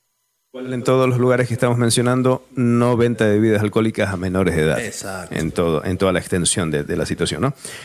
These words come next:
Speaker 1: Ahora, aquí vamos al artículo cinco. Tenemos un apartado donde estamos hablando justamente del delivery, porque, eh,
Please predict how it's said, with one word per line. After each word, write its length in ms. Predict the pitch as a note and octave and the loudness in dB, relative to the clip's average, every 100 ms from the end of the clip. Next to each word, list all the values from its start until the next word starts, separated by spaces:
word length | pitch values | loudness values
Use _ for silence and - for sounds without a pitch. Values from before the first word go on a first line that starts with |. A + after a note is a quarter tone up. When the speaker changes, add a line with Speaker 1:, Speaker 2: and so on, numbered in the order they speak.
| - | -4
Speaker 1:
Ahora, 260 | B2 B2 - | 0 0 -2
aquí 160 | C3+ E3+ | -2 0
vamos 340 | F#3+ E3 D#3+ | 0 0 0
al 120 | D#3+ | 2
artículo 520 | C3 A#2 - C3+ C#3 A2+ | 2 0 -4 -2 0 0
cinco. 420 | B2 G#2+ F#2+ G2+ | 0 0 -2 -2
Tenemos 300 | A2 A#2 A2+ | 0 0 0
un 140 | A#2 | 0
apartado 600 | F#2+ G2 G2 A2+ A2 G#2+ | 0 -2 0 0 2 0
donde 340 | G2+ F2+ F#2 F2 | 0 0 0 0
estamos 400 | G2 - G#2+ G#2+ | -2 0 0 0
hablando 340 | G#2+ A2+ A2 | 0 2 0
justamente 680 | F#2+ D#3 D3+ C3+ B2+ B2+ B2+ | 0 0 2 2 0 2 2
del 200 | B2 G2+ | 2 0
delivery, 560 | F2 E2+ F#2 D2+ D2+ D#2 | 0 2 2 2 0 -2
porque, 520 | G2 - A2+ A#2+ - | -2 -2 -2 -2 -6
eh, 320 | - F#2+ F2+ | -6 -4 -4